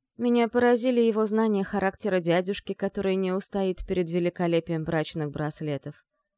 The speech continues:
Его понимание изломанной души Рауля, который не выдаст приемному отцу,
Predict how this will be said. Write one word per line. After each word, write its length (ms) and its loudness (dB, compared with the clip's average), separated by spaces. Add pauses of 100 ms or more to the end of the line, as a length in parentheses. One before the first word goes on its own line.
(120)
Его 280 2
понимание 680 2
изломанной 560 2
души 340 -4
Рауля, 480 -2 (240)
который 340 -2
не 140 2
выдаст 340 0
приемному 580 0
отцу, 360 -4